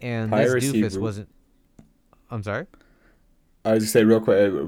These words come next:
Speaker 2: piracy oddly creates markets. <laughs>
Speaker 1: Yeah,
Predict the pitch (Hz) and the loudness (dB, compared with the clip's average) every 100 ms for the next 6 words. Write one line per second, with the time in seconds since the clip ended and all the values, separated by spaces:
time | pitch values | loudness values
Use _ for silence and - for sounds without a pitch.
0 | 87 - 113 127 123 - 107 107 - _ | -10 0 2 2 0 0 2 0 -2 _
1 | 98 120 110 104 - 101 104 - 104 107 | 0 2 2 0 -2 -4 -4 -6 -8 -8
2 | - - 92 - - - - 131 - 151 | -10 -8 -8 -6 -10 -12 -8 -10 -4 -6
3 | 151 165 110 | -2 -4 -4